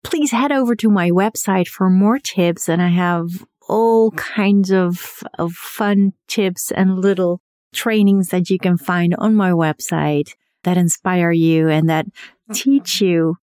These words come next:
uh, how to be happier and how to have more fun in your life. Because to be happy, you just have to follow your heart. It's actually quite simple. But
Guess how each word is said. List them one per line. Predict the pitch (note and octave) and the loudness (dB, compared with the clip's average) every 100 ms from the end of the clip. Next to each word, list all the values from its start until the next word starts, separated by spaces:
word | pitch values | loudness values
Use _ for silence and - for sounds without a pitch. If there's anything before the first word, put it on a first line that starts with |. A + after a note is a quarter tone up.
| _ - | _ -6
uh, | C#3 | -6
how | - C3+ G3 G#3+ | -4 -4 -2 -2
to | - | -2
be | E3+ E3+ | 0 0
happier | C3+ D#3+ D3+ - D3+ C#3+ D3 - | 0 -4 -4 -2 0 0 -2 -4
and | E3 | -2
how | E3 F#3+ | 0 0
to | - F#3 - - - | -4 -14 -16 -16 -4
have | E3+ F#3 | 0 2
more | G3+ A3 | 2 0
fun | - - G#3+ G#3+ | -4 -6 0 2
in | F3 | 2
your | D3+ C#3+ | 2 0
life. | C3+ - - - | 0 -4 -6 -6
Because | E3 G3+ F#3+ - _ _ _ | -2 -2 -2 -6 _ _ _
to | - | -8
be | C4 D#4+ | -2 0
happy, | B3+ B3 A#3 G#3+ | 0 -2 0 2
you | G3+ F#3+ | 2 2
just | G#3 G#3 | 0 -2
have | F#3 F#3 | -4 -4
to | - F#3 | -4 -6
follow | - - F3 | -4 -2 0
your | D#3 D#3+ D#3 | 0 -2 -4
heart. | - - - | -6 -6 -8
It's | - | -6
actually | F#3+ - E3 E3+ | -8 -6 -6 -6
quite | - D#3 D#3+ | -6 -6 -6
simple. | - - D3+ - - - - - _ | -8 -8 -8 -8 -10 -12 -18 -20 _
But | F#3 F#3+ | -4 -4